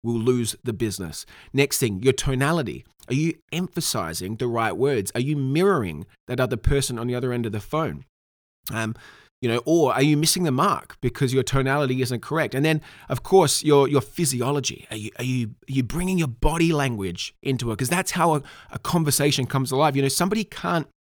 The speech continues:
see you when you're just talking over the phone to them. So if you're just gonna be, you know, talking hunched over your desk, not using much tonality, and you're talking like this, you may as well be sitting on your couch at home,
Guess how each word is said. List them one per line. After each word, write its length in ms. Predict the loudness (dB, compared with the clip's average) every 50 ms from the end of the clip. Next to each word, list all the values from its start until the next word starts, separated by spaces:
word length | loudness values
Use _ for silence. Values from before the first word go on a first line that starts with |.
| _ _ _ _ _ _ _ _ _ -20 -10
see 240 | -6 -2 2 2 4
you 200 | 4 4 2 0
when 160 | 0 0 -2
you're 80 | -2 -2
just 140 | -2 -4 -2
talking 320 | -2 -2 -2 -2 -2 -4
over 160 | -2 -2 -4
the 60 | -4 -6
phone 300 | -4 -2 0 0 0 0
to 120 | 0 -2
them. 180 | -4 -6 -8 -14 -16 -18 -20 -20 -20 -20 -20 -14
So 180 | -4 0 2 2
if 80 | 2 2
you're 80 | 0
just 220 | 0 0 0 0 0
gonna 160 | 0 0 0
be, 100 | 0 -2
you 100 | -2 -2
know, 140 | -2 -4 -4
talking 560 | -4 -2 -2 -2 -2 -2 -4 -6 -6 -8 -8 -12
hunched 340 | -8 -6 -6 -6 -4 -4 -4
over 160 | -2 -2 -2
your 140 | -2 -4 -4
desk, 500 | -4 -4 -4 -4 -4 -6 -6 -8 -12 -18 _ -20 -20 -20 -20 -10 -6
not 160 | -4 -2 0
using 220 | 0 0 0 -2
much 180 | -2 -2 -4 -4
tonality, 480 | -4 -2 0 2 2 2 2 0 0
and 100 | -2 -2
you're 80 | -2 -4
talking 320 | 0 0 0 0 0 -2
like 200 | -4 -6 -6 -4
this, 260 | 0 0 0 0 0 -2
you 60 | -2
may 200 | -2 0 0 -2
as 80 | -2
well 120 | -2 -4 -4
be 100 | -4 -6
sitting 260 | -4 -4 -4 -4 -4
on 100 | -4 -4
your 80 | -6 -6
couch 400 | -6 -4 -2 -2 -2 -2 -2 -4
at 80 | -2 0
home, 340 | 0 2 2 2 0 -4